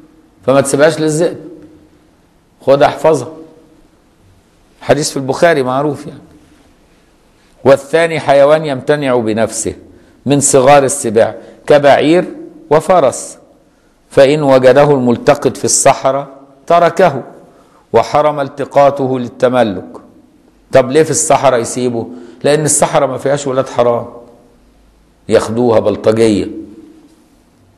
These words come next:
يعني مش هيضيع، هيفضل ماشي لحد ما يجي صاحبه ياخده. إنما لو لقاه في مدينة مزدحمة وفيها حرامية ومجرمين و-، وقلالات الزمم.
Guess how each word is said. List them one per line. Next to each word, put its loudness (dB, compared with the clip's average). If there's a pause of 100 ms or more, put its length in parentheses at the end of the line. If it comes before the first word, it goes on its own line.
(240)
يعني 0
مش -2
هيضيع، 0 (680)
هيفضل 2
ماشي -2
لحد -2
ما -6
يجي -2
صاحبه -2
ياخده. -12 (1200)
إنما 4
لو 4
لقاه 4
في 0
مدينة 0
مزدحمة 0 (400)
وفيها 2
حرامية -2
ومجرمين -4 (480)
و-، 4
وقلالات 2
الزمم. 0